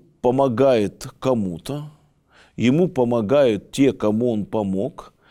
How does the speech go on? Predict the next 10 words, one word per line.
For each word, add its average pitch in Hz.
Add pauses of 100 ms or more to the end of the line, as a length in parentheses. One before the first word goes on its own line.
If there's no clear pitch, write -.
(220)
и 101
это 127
вызывает 110
гнев 117
Саула, 120 (540)
э, 95
вот 98
в 127
отношении 117
тех, -